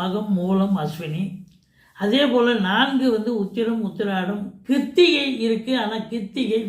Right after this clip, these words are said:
வேண்டாம். இந்த கிருத்திகை நட்சத்திரம் ஆயில்யத்துக்கு இருபத்தி ரெண்டாவது நட்சத்திரமாக வருகிறது. இந்த இருபத்தி ரெண்டாவது நட்சத்திரம் வைநாசிக நட்சத்திரம். ஆயில்யத்தில் பிறந்தவங்க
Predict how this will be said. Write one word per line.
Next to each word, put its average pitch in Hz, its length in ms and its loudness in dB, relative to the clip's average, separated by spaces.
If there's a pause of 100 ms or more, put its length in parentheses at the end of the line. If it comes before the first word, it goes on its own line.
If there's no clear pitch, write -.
வேண்டாம். 123 720 -10 (880)
இந்த 247 140 6 (160)
கிருத்திகை 349 500 6 (100)
நட்சத்திரம் 262 600 -2 (220)
ஆயில்யத்துக்கு 269 840 0 (160)
இருபத்தி 233 440 0
ரெண்டாவது 190 680 2
நட்சத்திரமாக 147 800 -8 (120)
வருகிறது. 110 600 -12 (1120)
இந்த 247 220 6 (300)
இருபத்தி 330 400 2
ரெண்டாவது 277 640 4
நட்சத்திரம் 240 560 -4
வைநாசிக 262 720 0
நட்சத்திரம். 196 680 -4 (640)
ஆயில்யத்தில் 262 840 2
பிறந்தவங்க 247 520 0